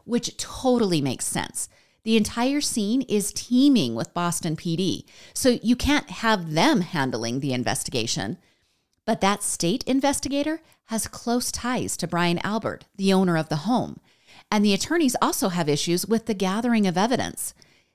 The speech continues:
They say that the Canton police chief, who gathered the broken taillight shards at the scene of the death, well, they say he found those shards after multiple people had already searched the area.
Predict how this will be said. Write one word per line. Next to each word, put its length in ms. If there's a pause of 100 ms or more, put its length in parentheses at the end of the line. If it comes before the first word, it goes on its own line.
(140)
They 220
say 240
that 160
the 80
Canton 480
police 420
chief, 360 (340)
who 140
gathered 500
the 80
broken 460
taillight 500
shards 500
at 220
the 80
scene 260
of 120
the 60
death, 280 (640)
well, 100
they 100
say 160
he 140
found 320
those 160
shards 380 (100)
after 300
multiple 640
people 300
had 180
already 400
searched 440
the 160
area. 420